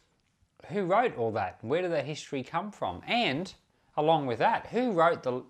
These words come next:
the last part of the book of Joshua, the last half a chapter, which records Joshua's death? Who wrote that? He obviously didn't write that. Well, the answer to all of this is, is the prophet Samuel.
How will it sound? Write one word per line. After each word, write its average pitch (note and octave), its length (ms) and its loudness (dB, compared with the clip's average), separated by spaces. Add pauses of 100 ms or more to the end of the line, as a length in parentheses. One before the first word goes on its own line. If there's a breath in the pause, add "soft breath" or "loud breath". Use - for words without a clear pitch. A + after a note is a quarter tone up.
the B2 80 -4
last E3 460 0
part - 500 -12
of A2 120 -10
the A#2 60 -8
book G#2+ 220 -8
of G2+ 60 -8
Joshua, F#2+ 480 -6
the G#2 80 -6
last D3 320 -4
half D3+ 320 0
a - 20 -10
chapter, D3+ 420 -2
which A#2 280 -6
records G#2+ 420 -6
Joshua's G2+ 560 -10
death? - 300 -8
Who F3+ 100 -4
wrote C3+ 260 2
that? F3+ 320 -2
He F3 120 -4
obviously C3 340 -4
didn't A2+ 240 -10
write G#2 280 -4
that. - 260 -8 (960 soft breath)
Well, D3+ 100 -2
the D3+ 120 4
answer G3+ 240 0
to C#3 100 -6
all C#3+ 160 4
of A#2 60 4
this A2+ 180 0
is, C3 320 -4 (600)
is A2 140 -6
the A2 80 -10
prophet - 380 -6
Samuel. G#2 680 -6